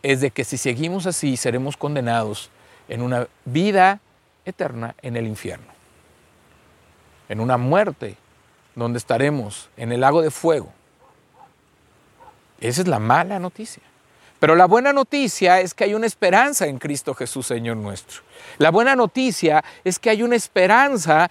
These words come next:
de vida para usted si es que todavía usted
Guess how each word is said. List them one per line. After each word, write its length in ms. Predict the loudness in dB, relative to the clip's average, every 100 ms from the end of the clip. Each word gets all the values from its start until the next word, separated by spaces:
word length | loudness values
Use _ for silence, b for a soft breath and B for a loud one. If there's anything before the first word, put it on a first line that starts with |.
| B -2
de 220 | 2 2
vida 380 | 2 2 4 4
para 180 | 4
usted 500 | 2 0 4 6 6 0 B B -20 _ _ _ -2
si 120 | 0
es 140 | 0
que 120 | -2 -4
todavía 460 | -2 2 2 2
usted 440 | 0 -2 -2 -2